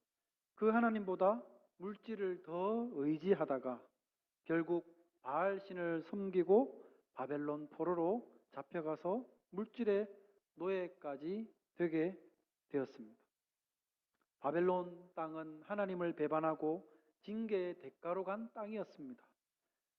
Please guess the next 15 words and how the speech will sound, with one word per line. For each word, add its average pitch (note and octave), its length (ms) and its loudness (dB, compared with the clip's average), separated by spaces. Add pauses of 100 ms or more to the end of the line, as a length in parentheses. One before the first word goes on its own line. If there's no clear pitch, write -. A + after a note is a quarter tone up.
(120)
그러나 F#3+ 400 2
그곳에서도 A#3+ 580 -4
우리 F3+ 180 -2
조상들은 F3+ 760 -6
하나님께 D#3 680 -4 (200)
순종하지 D#3+ 500 -4
않았습니다. C#3+ 480 -6 (680)
이게 G#3+ 220 -4
육 A#3 120 -2
절부터 A#3+ 340 -2
삼십팔 - 1040 0
절까지에 G3+ 600 -4
나와 D#3+ 340 -2
있는 E3+ 340 -8 (300)
전체 G3+ 500 -2